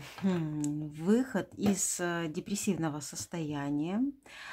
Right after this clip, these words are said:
Э, вы поймете, что доставляет вам какую-то, м, печаль, допустим, да, или, э,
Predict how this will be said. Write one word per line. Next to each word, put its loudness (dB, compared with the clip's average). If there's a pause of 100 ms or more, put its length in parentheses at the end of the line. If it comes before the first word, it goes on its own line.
(360)
Э, -6
вы 4
поймете, 6
что -4
доставляет -4 (3000)
вам 0
какую-то, -8
м, -6 (1200)
печаль, 2
допустим, -8
да, -4
или, -6
э, -12